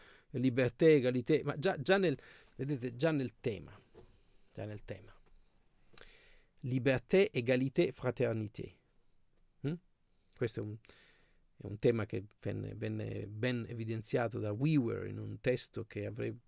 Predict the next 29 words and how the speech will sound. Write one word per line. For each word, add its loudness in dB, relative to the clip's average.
dovuto -10
citare -4
forse -8
parlando -4
della, -8
della -2
tesi 0
di -4
Marx -6
su, -8
della -10
tesi -4
su -10
Feuerbach -4
di -4
Mach-, -4
di -8
Marx. -4
Ehm, -16
il -10
titolo 2
si, -6
il -6
libro 0
si -2
intitola 0
Ideas 4
Have 2
Consequences. -6